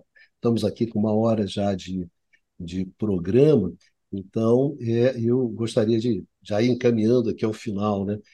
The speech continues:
Mas, é, eu tava me lembrando, Helder, é, até com o Marcelo.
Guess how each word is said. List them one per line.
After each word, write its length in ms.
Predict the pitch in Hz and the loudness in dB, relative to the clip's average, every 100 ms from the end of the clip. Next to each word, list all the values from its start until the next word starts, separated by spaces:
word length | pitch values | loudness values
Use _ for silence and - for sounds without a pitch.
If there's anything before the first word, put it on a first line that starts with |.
| _ _ | _ _
Mas, 320 | 110 135 - 143 | 0 2 2 -2
é, 180 | 143 | -2
eu 60 | 127 | 2
tava 160 | 170 160 | 2 4
me 100 | 165 | 4
lembrando, 560 | 147 110 151 156 113 | 4 4 2 2 2
Helder, 340 | 104 101 101 - - 120 | 2 2 -2 -6 -12 -4
é, 140 | 104 | -4
até 200 | 98 143 | -2 -4
com 140 | 143 | -2
o 20 | 143 | 0
Marcelo. 560 | 131 - 127 131 101 | -2 0 2 2 2